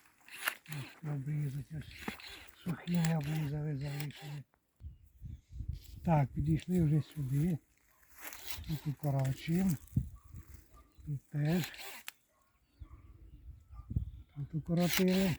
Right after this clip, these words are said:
Так, тут подивимося. Оцю середину ми взагалі заберемо. Так, тут укоротимо, а оцю середину ми заберемо.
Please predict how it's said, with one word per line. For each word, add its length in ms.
Так, 240
тут 200
подивимося. 640
Оцю 300
середину 580
ми 200
взагалі 580
заберемо. 800
Так, 220
тут 200
укоротимо, 580
а 100
оцю 300
середину 560
ми 140
заберемо. 960